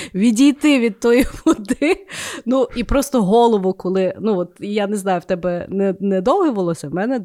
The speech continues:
якби, в той час було довге волосся. Довге волосся вимити в холодній воді — це звіздець. Тому що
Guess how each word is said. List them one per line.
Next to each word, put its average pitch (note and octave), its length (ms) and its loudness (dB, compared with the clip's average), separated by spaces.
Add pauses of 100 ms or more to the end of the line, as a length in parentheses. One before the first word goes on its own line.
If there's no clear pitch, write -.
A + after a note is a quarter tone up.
якби, E3+ 360 -8
в - 80 -12
той G3+ 200 -2
час F#3+ 340 -4
було F3+ 200 -4
довге E3+ 320 0
волосся. C#3+ 380 -8 (440)
Довге A#3+ 480 2
волосся G3 480 0
вимити E3 400 -2
в - 40 -10
холодній E3+ 560 -2
воді — D3+ 380 -8 (360)
це A#3 180 0
звіздець. E3+ 840 -6 (140)
Тому G3+ 220 -2
що G3+ 240 -2